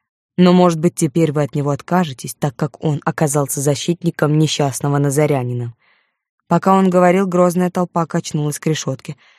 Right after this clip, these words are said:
Солдаты, стоявшие в оцеплении, едва устояли от этого движения. Тысячи рук тянулись к неподвижной фигуре Христа. «Распни! Распни его!» Пилат шагнул вперед и гневно спросил:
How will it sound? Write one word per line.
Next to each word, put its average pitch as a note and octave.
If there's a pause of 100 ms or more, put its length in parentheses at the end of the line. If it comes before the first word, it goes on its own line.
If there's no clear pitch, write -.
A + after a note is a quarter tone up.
Солдаты, E3+
стоявшие E3
в D3
оцеплении, D#3+
едва D3+
устояли D3+
от F3
этого C#3+
движения. C3+ (420)
Тысячи G3+
рук F#3+
тянулись D#3+
к -
неподвижной D3+
фигуре C#3+
Христа. C#3 (400)
«Распни! E3+ (120)
Распни G3
его!» E3 (680)
Пилат E3
шагнул D#3
вперед D3
и E3+
гневно C#3+
спросил: C#3